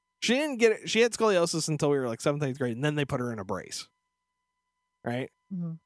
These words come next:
Speaker 1: She looked like the fucking Hunchback of Notre Dame.
Speaker 2: Aw,
Speaker 1: I'm just saying.
Speaker 2: stop.
Speaker 1: The sh-, it wasn't like you went, "Oh, does she or doesn't she?" She does. Her spine is as crooked as a fucking question mark.
Speaker 2: I know, but there's degrees of the affliction. I mean, it's not,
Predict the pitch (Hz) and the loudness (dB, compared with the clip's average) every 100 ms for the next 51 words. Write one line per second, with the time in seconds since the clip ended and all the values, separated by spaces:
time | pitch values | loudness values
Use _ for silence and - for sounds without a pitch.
0 | _ _ - - 123 135 - 180 202 202 | _ _ -6 -4 -4 -4 -2 0 2 2
1 | 202 202 220 233 269 285 156 - 254 226 | 0 -2 0 -2 0 0 -2 0 6 8
2 | 208 202 196 - - 302 262 214 190 170 | 10 8 6 0 4 10 10 12 10 8
3 | 170 - 101 - - - 180 185 220 262 | 6 4 0 -6 -18 0 2 4 4 4
4 | 311 302 254 240 247 220 190 180 156 156 | 4 2 0 4 6 6 6 4 4 2
5 | 180 220 185 165 170 127 113 92 _ _ | 2 4 4 4 2 0 -6 -8 _ _
6 | - 294 285 302 277 135 104 - _ _ | 0 4 6 6 6 2 -4 -12 _ _
7 | _ 220 220 254 262 220 196 - 254 247 | _ 2 4 4 2 2 0 0 -2 -2
8 | 226 240 226 240 226 220 175 104 82 - | -2 0 0 0 2 2 0 -4 -6 -6
9 | 247 240 240 233 - 214 - 170 185 220 | -4 -2 0 0 -2 -6 -8 -8 -2 0
10 | 233 214 170 160 160 151 - - _ _ | 2 2 0 0 -2 -6 -10 -16 _ _
11 | _ _ _ _ - 180 160 151 - 160 | _ _ _ _ -6 -4 -4 -8 -6 -4
12 | 147 160 147 - - - 196 190 175 - | -4 -6 -8 -10 -14 -8 -4 -4 -4 -4
13 | 196 190 175 | 0 0 -2